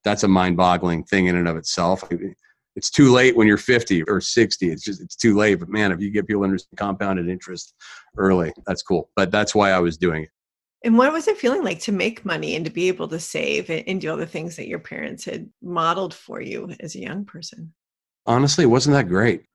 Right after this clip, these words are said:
Speaker 1: I keep thinking, like, I'm gonna hold <laughs> on to, like, it's cool in the sense things have gone better and better. And now I can do some things that, but it just sits in my account. It certainly allows me to afford a lifestyle that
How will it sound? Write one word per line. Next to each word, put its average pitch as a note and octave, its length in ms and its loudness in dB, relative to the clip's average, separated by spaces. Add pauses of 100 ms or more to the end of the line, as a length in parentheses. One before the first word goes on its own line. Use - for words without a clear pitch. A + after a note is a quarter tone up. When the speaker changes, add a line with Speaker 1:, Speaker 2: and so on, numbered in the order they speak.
(140)
Speaker 1:
I G#2+ 100 2
keep D#3 300 0
thinking, A#2+ 460 2
like, F2+ 220 2
I'm F#2 180 2
gonna G2 200 2
hold G#2+ 340 0
<laughs> - 0 -
on - 380 2
to, C3+ 80 2
like, A2+ 260 0
it's A#2+ 200 2
cool D3+ 240 4
in D3 80 8
the B2 60 4
sense A#2 360 4 (180)
things C3 240 4
have A2+ 160 4
gone G2+ 340 2
better G2+ 280 4
and F2+ 120 2
better. F#2 320 4
And F#2 340 0
now F#2+ 280 2
I F#2+ 100 2
can F2 260 -2
do F#2+ 220 2
some F2 200 -4
things F#2 380 0
that, F2 180 -6 (680)
but G#2 260 0
it A2 120 2
just - 300 -2
sits B2+ 260 -2
in G2 80 2
my F2+ 140 2
account. F2 540 -2 (100)
It A2 120 2 (140)
certainly C#3 380 4
allows G2 440 4
me G#2+ 200 6
to F#2+ 580 2
afford G2 360 0
a F#2+ 40 2
lifestyle F#2+ 840 0
that F2 340 -2